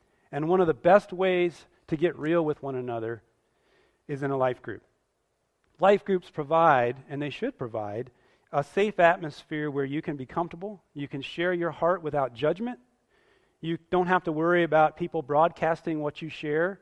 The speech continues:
uh, to others. Gossip, I mean, that can be the killer of trust, right? In a life group, these people doing life together, that, that should not occur.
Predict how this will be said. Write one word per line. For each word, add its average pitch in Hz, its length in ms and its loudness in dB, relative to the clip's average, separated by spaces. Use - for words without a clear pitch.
uh, 151 140 0
to 147 200 -4
others. 170 400 -4
Gossip, 170 440 4
I 151 40 -10
mean, 147 140 -2
that 165 180 0
can 165 160 -4
be 151 140 -4
the 135 100 -4
killer 151 420 -4
of 120 120 -10
trust, - 500 -10
right? 135 300 -6
In 175 100 0
a 185 80 2
life 175 320 4
group, 156 240 -2
these 156 160 -8
people 175 300 -6
doing 147 260 -6
life 151 240 -4
together, 139 280 -4
that, 135 260 -4
that 143 120 -10
should 131 220 -10
not 117 220 -6
occur. 107 420 -12